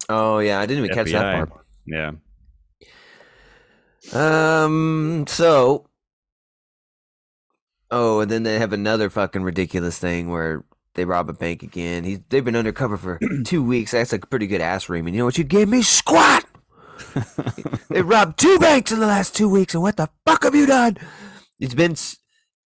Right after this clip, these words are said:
Speaker 1: first of all, it's not really undercover. You got, undercover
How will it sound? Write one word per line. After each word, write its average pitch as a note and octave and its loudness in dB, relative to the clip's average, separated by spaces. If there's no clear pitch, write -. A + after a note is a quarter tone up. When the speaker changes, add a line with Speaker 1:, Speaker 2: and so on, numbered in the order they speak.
Speaker 1:
first E3+ -8
of A#2 -6
all, B2 2
it's B2+ -2
not G3 -2
really D3+ 0
undercover. G#2+ -4
You F2+ -10
got, A2+ -4
undercover A#2 -2